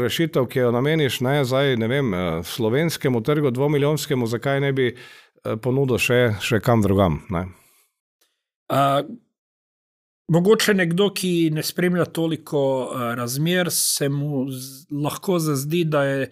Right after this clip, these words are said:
Speaker 2: eh, na trgu veliko sorodnih, podobnih rešitev. A, zakaj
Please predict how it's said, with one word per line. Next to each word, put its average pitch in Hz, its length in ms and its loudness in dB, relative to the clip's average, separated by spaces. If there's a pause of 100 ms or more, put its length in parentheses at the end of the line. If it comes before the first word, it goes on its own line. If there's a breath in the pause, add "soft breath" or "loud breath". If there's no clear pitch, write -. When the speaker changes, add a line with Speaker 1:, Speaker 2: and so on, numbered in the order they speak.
(480 soft breath)
Speaker 2:
eh, 123 320 -2
na 131 200 -6
trgu 170 440 4
veliko 143 840 2
sorodnih, 143 1080 2
podobnih 139 640 0
rešitev. 123 520 -2 (480 soft breath)
A, 117 300 0 (280)
zakaj 190 720 0